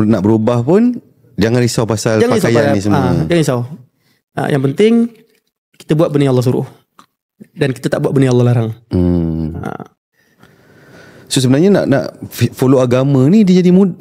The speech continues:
Speaker 1: dia sebenarnya mudah, Ustaz. Apa yang membuatkan jadi sukar, Ustaz?
Speaker 2: Tak ada
Speaker 1: Pa-,
Speaker 2: ilmu.
Speaker 1: pada pandangan, pandangan Ustaz?
Speaker 2: Tak ada ilmu.
Speaker 1: Tak ada ilmu.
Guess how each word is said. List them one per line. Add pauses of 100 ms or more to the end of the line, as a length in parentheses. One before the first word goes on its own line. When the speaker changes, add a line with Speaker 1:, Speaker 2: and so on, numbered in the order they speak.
(100)
Speaker 1:
dia
sebenarnya
mudah,
Ustaz.
Apa
yang
membuatkan
jadi
sukar,
Ustaz?
Speaker 2:
Tak
ada
Speaker 1:
Pa-,
Speaker 2:
ilmu.
Speaker 1:
pada (100)
pandangan,
pandangan
Ustaz?
Speaker 2:
Tak
ada
ilmu.
Speaker 1:
Tak
ada
ilmu.